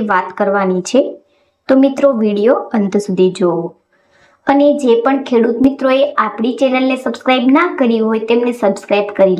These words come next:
લેવી, જેથી મિત્રો તમને ખેડૂતોને લગતી તમામ માહિતી મળતી રહે. તો શરૂઆત કરીએ. અમરેલી માર્કેટિંગ યાર્ડમાં એક હજાર પંદર થી લઈને સોળસો પાંચ રૂપિયા,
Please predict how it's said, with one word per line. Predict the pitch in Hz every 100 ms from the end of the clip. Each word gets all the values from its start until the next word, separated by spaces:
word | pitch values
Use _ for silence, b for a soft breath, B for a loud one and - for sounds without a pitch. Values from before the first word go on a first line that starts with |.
| 175
લેવી, | 180 269 - B B B B
જેથી | 233 220 - 311 311
મિત્રો | 311 311 311
તમને | 294 294 294 294
ખેડૂતોને | 208 233 233 294 285 277
લગતી | 269 - 262 -
તમામ | 208 214 220 214
માહિતી | 208 208 226 202
મળતી | 180 - 175 156
રહે. | 160 170 - _ _ _ -
તો | 262
શરૂઆત | - 262 269 262 262 -
કરીએ. | 220 196 233 - - _ _ _ _ _ _ _ _ _ _ _ _ -
અમરેલી | 247 247 269 311 311 311 262
માર્કેટિંગ | 233 - 247 269 269 302
યાર્ડમાં | 294 240 202 - - 269
એક | 269 277 240
હજાર | 269 269 247
પંદર | 214 208 240 240
થી | 240 269
લઈને | 285 262 196 208
સોળસો | 226 220 220 254 269 -
પાંચ | 202 196 208
રૂપિયા, | 185 180 208